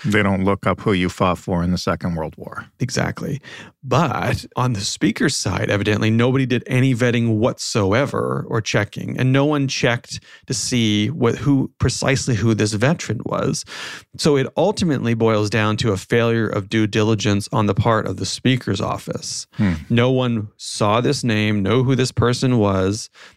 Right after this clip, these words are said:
Speaker 2: or, or said when they invited him, uh, "Let's maybe check what it means to have fought for Ukraine against Russia in nineteen forty-three." No one ever checked that.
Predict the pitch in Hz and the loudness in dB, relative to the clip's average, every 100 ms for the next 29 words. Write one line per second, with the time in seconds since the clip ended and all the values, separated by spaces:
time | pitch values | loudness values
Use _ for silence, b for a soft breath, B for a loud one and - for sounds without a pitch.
0 | - 131 131 - 104 117 110 110 107 107 | -2 0 2 2 2 2 2 2 2 2
1 | 98 104 104 B B B _ _ 110 110 | 2 0 -2 B B B _ _ 0 0
2 | 117 113 127 - - - - 123 117 110 | 2 0 0 -6 -14 -12 -2 2 2 0
3 | - 107 - - - _ _ _ _ _ | 0 0 -2 -20 -20 _ _ _ _ _
4 | - 117 110 113 110 113 110 110 110 - | -8 0 2 2 0 2 2 2 0 0
5 | 104 98 - - 104 98 - - 107 101 | 2 0 -2 0 2 2 -2 -2 0 4
6 | 101 98 95 107 - 190 131 107 - 110 | 4 2 0 -4 -12 -8 -2 -2 0 0
7 | 104 101 98 - 98 98 117 107 101 98 | 2 0 0 2 0 2 0 2 0 0
8 | 107 104 110 143 - - 95 139 B B | -2 0 0 0 -2 -2 -2 -2 B B
9 | B 120 139 135 117 - 92 _ - - | B 2 2 0 -2 -4 -6 _ -14 -14